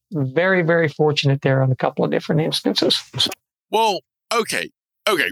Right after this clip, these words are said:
Speaker 2: real quick about that one, because you kinda just breezed over that whole thing about kayaking this river in Africa. I think of rivers in Africa of nothing but, like, dangerous wildlife, like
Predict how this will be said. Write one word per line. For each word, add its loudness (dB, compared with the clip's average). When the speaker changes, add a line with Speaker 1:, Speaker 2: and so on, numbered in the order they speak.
Speaker 2:
real 0
quick -2
about -2
that -2
one, -2
because -4
you -2
kinda -4
just -2
breezed 2
over 0
that 0
whole 0
thing -2
about -2
kayaking 0
this 0
river 0
in -2
Africa. -2
I 0
think -4
of 0
rivers 0
in -2
Africa -4
of -2
nothing -2
but, -2
like, -2
dangerous 0
wildlife, -2
like -2